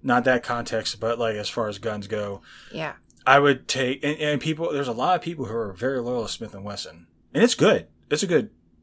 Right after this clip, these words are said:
Speaker 1: it's a good pistol. But, uh, Taurus, like a Taurus Ra-, could you imagine Taurus Raging Bull?
Speaker 2: Oh, God.
Speaker 1: A four, uh, four fifty-four Casull round. Ooh.
Speaker 2: You, like, cut somebody in half with that.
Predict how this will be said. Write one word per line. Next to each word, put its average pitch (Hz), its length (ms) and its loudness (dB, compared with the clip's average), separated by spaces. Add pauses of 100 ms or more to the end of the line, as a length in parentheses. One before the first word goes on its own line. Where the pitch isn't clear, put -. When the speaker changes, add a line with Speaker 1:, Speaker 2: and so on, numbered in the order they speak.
(140)
Speaker 1:
it's 127 140 -6
a 160 40 -6
good 151 160 -2
pistol. 107 280 0
But, 104 220 -4
uh, 101 200 -4
Taurus, 131 540 2 (680)
like 131 80 0
a 123 60 0
Taurus 139 360 2
Ra-, 131 180 0 (100)
could 107 160 -6
you 131 100 2
imagine 113 600 -4 (520)
Taurus 113 240 2
Raging 98 300 -4
Bull? 104 340 -6 (140)
Speaker 2:
Oh, 175 320 2
God. 175 420 2
Speaker 1:
A 196 60 0
four, 113 360 2 (160)
uh, 110 200 -2
four 117 220 -2
fifty-four 117 440 -6
Casull 107 560 -4 (240)
round. 110 500 -2 (1300)
Ooh. 139 600 6 (260)
Speaker 2:
You, 233 120 -12
like, 247 140 -8
cut 175 160 -4
somebody 175 280 -4
in 147 100 -10
half - 360 -6
with 143 120 -12
that. 147 300 -12